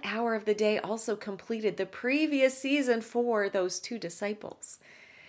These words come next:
They were learning from John the Baptist, and now they're stepping into a new season of learning from Jesus. These disciples stepped into a three-year season with the Lord.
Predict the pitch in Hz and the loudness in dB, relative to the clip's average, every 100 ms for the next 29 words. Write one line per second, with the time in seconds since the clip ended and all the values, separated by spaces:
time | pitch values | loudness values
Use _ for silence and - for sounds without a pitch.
0 | - - 254 302 285 262 262 262 254 226 | -6 4 6 8 6 6 6 4 4 2
1 | 220 202 190 185 269 320 247 233 214 202 | 6 6 6 6 6 6 2 0 0 4
2 | 226 262 220 - 220 208 202 226 254 240 | 4 4 0 -2 -2 0 0 0 -2 -2
3 | 196 180 175 - 240 247 202 175 175 196 | -2 -2 -4 -6 -4 -2 -2 -2 0 0
4 | 196 190 - 175 165 - 233 247 - - | -2 -4 -6 -6 -6 -8 -8 -10 -12 -12
5 | - - - - - - - _ _ _ | -12 -12 -20 -20 -20 -20 -20 _ _ _
6 | 175 247 277 277 220 - 247 269 277 302 | -2 2 2 2 0 0 2 0 2 -2
7 | - - 233 233 254 254 226 185 180 - | 0 0 0 0 -2 0 0 2 2 0
8 | 233 247 247 262 254 - 208 214 214 208 | -2 0 0 0 -4 -6 -4 0 0 0
9 | 208 - 226 233 214 175 165 165 170 156 | -2 -4 -2 -4 -4 -4 -6 -8 -8 -8
10 | 143 139 - - - | -8 -10 -10 -12 -18